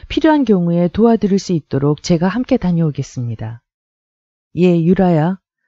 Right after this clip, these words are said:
빨리 나가서 세몬더러 마차를 현관 앞에 대라고 일러주렴. 벌써 준비가 다 됐을 테니까.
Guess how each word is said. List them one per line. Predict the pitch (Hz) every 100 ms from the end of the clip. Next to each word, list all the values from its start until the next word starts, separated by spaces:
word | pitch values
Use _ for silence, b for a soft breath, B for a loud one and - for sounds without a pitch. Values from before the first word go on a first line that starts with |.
| _ _ _
빨리 | 262 269 247
나가서 | 160 151 147 170 160
세몬더러 | - 247 247 208 160 156
마차를 | 139 143 - 202 208
현관 | 214 285 277 240
앞에 | 220
대라고 | 196 160 143 135 143
일러주렴. | 202 196 180 131 123 147 - _ _ _ _ _ _ -
벌써 | 233 247
준비가 | 269 214 208 214 214
다 | 165 170
됐을 | - 170 -
테니까. | 165 160 131 - 110